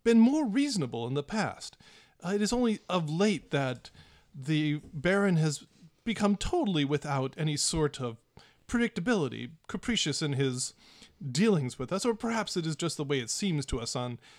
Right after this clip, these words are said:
this side of the embassies, but, um, he's become hard-headed and, and, uh, will not listen to reason.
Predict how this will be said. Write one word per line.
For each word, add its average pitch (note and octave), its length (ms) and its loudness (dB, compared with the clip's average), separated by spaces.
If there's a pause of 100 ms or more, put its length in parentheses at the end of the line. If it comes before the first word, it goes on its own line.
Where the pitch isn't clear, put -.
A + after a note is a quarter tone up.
(160)
this G3+ 220 4
side C#3+ 260 0
of B2+ 100 -4
the C#3+ 100 -6
embassies, A#2+ 500 -4
but, B2 200 -10 (540)
um, D3+ 260 -2
he's G3+ 340 -4
become G#3+ 300 0
hard-headed G3 640 0
and, C#3 240 -2
and, D3+ 360 -4
uh, C#3 240 0 (560)
will G3+ 140 4
not A#3 180 2
listen C4+ 240 0
to B3 100 -2
reason. G#3+ 600 -2